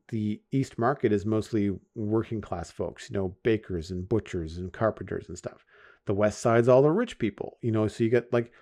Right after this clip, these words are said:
the administrators of the port, you know, you've got the, the rich mansion on the hill, you've got, you know, different important people in the town that probably live over there where they don't have to work for a living, you know,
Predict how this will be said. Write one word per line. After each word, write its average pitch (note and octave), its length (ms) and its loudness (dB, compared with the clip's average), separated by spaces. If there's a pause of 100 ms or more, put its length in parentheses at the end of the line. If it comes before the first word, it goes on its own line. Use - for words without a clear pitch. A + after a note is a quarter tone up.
(140)
the D3+ 140 6
administrators E3 560 4
of D#3+ 100 -4
the E3+ 100 -4
port, - 560 -2
you C3 80 0
know, A#2+ 80 6
you've A#2+ 200 2
got B2+ 220 2
the, C3+ 180 8
the C3 120 0
rich F3 280 -2
mansion E3+ 360 -2
on B2+ 100 2
the B2 80 0
hill, C3 340 2
you've G2+ 200 0
got, A2+ 180 0
you A#2+ 480 -6
know, A#2 100 6
different A2+ 460 2 (400)
important B2+ 480 2
people A#2 340 0
in G2+ 80 0
the F#2+ 60 -2
town A2 320 -2
that G2 80 -2
probably G#2 260 0
live G#2 280 2
over G2+ 180 0
there G#2+ 180 2
where G2 120 2
they G2+ 80 0
don't G2+ 140 0
have G2+ 120 -4
to G#2 60 0
work G2+ 280 0
for - 140 -4
a - 100 -4
living, - 240 -8
you F#2+ 80 -2
know, G2 220 -4